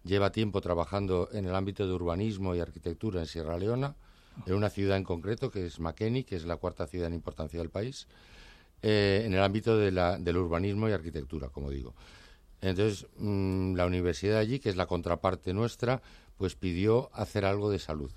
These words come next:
porque había un sistema sanitario muy malo, muy malas condiciones de higiene, muy mala educación sanitaria. Entonces, pues bueno, pues como ya teníamos nuestra experiencia, pues bueno, pues los pringados de siempre, pues allí fuimos un año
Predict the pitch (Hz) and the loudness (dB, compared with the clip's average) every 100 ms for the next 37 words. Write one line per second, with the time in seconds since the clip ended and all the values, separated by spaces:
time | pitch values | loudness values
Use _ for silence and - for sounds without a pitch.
0 | - - 65 78 80 80 - - - - | -14 -10 -8 -6 -6 -10 -16 -20 -16 -12
1 | 78 78 82 76 80 82 80 80 87 104 | -10 -4 -4 -2 -4 -4 -2 -2 0 2
2 | 110 110 113 117 - - - 95 90 87 | 2 4 2 0 -8 -20 -8 -2 2 2
3 | 80 82 76 82 80 80 - 110 107 107 | 0 -4 -4 -2 -2 -4 -4 0 2 2
4 | 107 95 90 87 82 82 85 80 80 76 | 2 0 0 0 0 0 -2 -4 -6 -4
5 | 80 80 117 113 110 113 - - - - | -6 -2 0 0 2 0 -2 -10 -20 -20
6 | - - - 87 98 98 90 92 87 90 | -20 -12 -6 0 2 4 2 4 0 -2
7 | 82 - 82 78 80 87 92 95 101 - | -6 -6 -6 -4 -2 0 0 -2 -4 -8
8 | - 95 101 98 98 - 101 101 101 107 | -4 0 0 0 -2 -2 -2 0 0 0
9 | 123 120 85 78 78 120 80 76 - 78 | 0 -2 -2 -2 -2 -4 -4 -6 -6 -4
10 | 80 95 92 104 104 110 127 - - 180 | -2 -2 -2 -2 -2 -2 -4 -6 0 2
11 | 170 95 95 - 170 110 - 117 113 120 | 4 2 4 2 2 2 4 4 4 6
12 | 120 139 - | 6 4 2